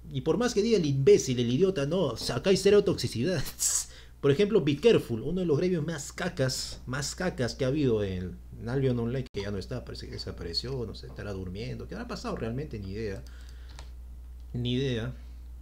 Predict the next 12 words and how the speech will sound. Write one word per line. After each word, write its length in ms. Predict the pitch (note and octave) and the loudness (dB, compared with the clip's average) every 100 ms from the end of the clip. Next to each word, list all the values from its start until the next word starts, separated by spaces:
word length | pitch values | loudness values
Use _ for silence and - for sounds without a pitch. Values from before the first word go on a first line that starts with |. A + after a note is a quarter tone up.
| - - - - - - - - - - - - - - - - - - - | -14 -14 -14 -14 -14 -14 -14 -14 -14 -14 -14 -14 -14 -14 -14 -14 -14 -12 -4
Ese 240 | F3+ G3+ | 2 4
gremio 840 | F#3 G#3 G#3+ G#3+ G#3 F#3 D3+ B2 A2 | 6 6 4 4 6 6 6 4 2
se 140 | C3+ | 4
llevó 220 | B2+ F3+ | 6 6
gente 260 | G3+ A3+ A3+ | 4 2 4
de 100 | F#3+ | 2
mi 100 | D3 | 2
gremio 340 | C3+ G#3+ B3 | 2 2 2
inicial, 440 | G3 D#3 C#3+ G4 - | 2 0 -2 -4 -4
pues, 560 | A2 F2+ - - - - | -4 -4 -6 -8 -10 -6
de 220 | C3+ B3 | -2 -2
Exodus, 680 | B3 A#2 F#2 F2 - - | -2 -4 -4 -8 -8 -8